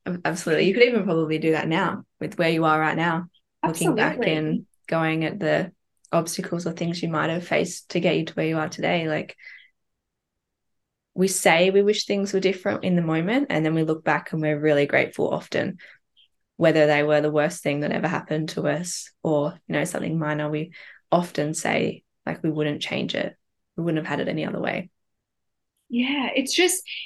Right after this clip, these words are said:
Speaker 2: it's showing you your level of emotional and energetic capacity that you can
Speaker 1: Mm.
Speaker 2: hold.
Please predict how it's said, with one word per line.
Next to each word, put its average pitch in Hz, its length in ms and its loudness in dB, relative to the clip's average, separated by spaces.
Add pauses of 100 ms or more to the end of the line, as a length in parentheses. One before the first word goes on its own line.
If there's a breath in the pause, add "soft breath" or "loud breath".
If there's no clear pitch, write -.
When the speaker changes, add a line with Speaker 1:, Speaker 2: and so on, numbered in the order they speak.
Speaker 2:
it's - 220 2
showing 330 680 2
you 277 160 6
your 240 640 4
level 233 400 2
of 220 120 -2
emotional 220 560 -2
and 214 120 -6
energetic 220 460 -2
capacity 214 800 -4 (160)
that 240 120 2
you 226 180 -4
can 220 160 -4
Speaker 1:
Mm. 185 300 2
Speaker 2:
hold. 185 280 -4